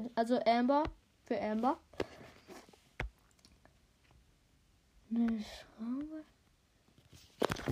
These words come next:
Nee, das war's schon auch mit dieser Podcast-Folge und ciao. Äh, hey. Oder natürlich ein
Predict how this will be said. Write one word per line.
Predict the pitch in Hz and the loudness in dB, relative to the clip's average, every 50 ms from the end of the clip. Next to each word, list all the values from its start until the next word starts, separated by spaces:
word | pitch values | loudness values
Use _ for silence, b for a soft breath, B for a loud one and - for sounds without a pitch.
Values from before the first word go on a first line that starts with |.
| 240 240 240 | 6 8 8
Nee, | 247 247 262 285 302 320 330 | 8 8 8 8 8 8 8
das | 330 330 - - 277 | 8 8 6 6 6
war's | 302 339 403 403 - | 6 6 8 6 6
schon | 294 262 240 | 6 6 4
auch | 233 - - | 4 2 -2
mit | 226 214 | -4 -4
dieser | 233 220 226 233 226 220 | -4 -4 2 2 2 2
Podcast-Folge | - - - 233 226 - - 240 233 - - 233 226 233 - 233 226 202 | 2 2 0 0 0 2 -2 -2 -2 2 2 4 4 4 4 2 0 0
und | 214 214 214 214 - | 0 -2 -2 -4 2
ciao. | - 330 349 359 - - - - - - - - - - - - - - - - - - - - _ _ _ _ _ _ _ _ _ _ | 4 6 6 6 6 4 -2 -4 -6 -6 -8 -12 -12 -12 -10 -10 -10 -10 -12 -16 -20 -20 -20 -20 _ _ _ _ _ _ _ _ _ _
Äh, | - 226 226 233 226 226 226 220 - _ _ _ | 2 4 6 6 4 2 0 -4 -8 _ _ _
hey. | - 240 247 240 226 220 220 - _ - - - - 247 - _ _ _ _ _ _ _ - - - b b b b b b _ _ | -2 0 0 0 0 -2 -8 -18 _ -20 -20 -8 -8 -8 -8 _ _ _ _ _ _ _ -20 -20 -20 b b b b b b _ _
Oder | - 262 285 262 269 262 262 262 | 4 4 6 6 6 4 4 4
natürlich | 254 240 240 240 - 247 240 247 247 233 - - - | 2 2 0 2 2 4 4 4 4 2 2 2 0
ein | 226 220 220 220 220 214 214 214 | 0 2 0 0 0 0 -2 -4